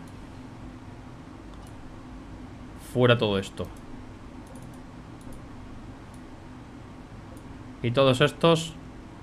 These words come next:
hay que, que transportar. Y esto hay que Aquí hay una trampa, ¿verdad?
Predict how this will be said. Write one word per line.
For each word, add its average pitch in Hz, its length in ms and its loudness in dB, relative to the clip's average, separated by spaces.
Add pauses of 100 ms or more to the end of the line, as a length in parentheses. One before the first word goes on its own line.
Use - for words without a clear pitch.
(760)
hay 120 120 6
que, 123 100 4
que 120 100 6
transportar. 120 680 6
Y 123 140 6
esto 131 300 6
hay 131 100 8
que 127 200 4 (4000)
Aquí 120 200 4
hay 151 80 10
una 170 140 8
trampa, 160 400 10
¿verdad? 117 340 8